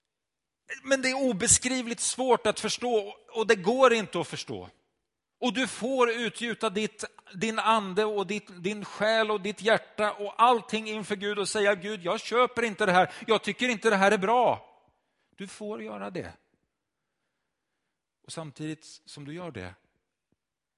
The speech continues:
så får du också säga: "Gode Gud,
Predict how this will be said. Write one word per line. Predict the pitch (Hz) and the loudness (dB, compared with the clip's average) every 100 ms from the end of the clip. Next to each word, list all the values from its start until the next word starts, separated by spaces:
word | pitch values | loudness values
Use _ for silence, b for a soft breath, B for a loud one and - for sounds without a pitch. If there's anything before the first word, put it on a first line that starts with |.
| _ | _
så | - 110 | -20 -20
får | 131 | -14
du | 120 | -14
också | 117 - 117 | -14 -14 -16
säga: | - 123 104 123 _ - | -14 -12 -12 -16 _ -20
"Gode | 123 - - | -20 -20 -20
Gud, | - 139 139 147 147 _ | -20 -20 -20 -20 _ _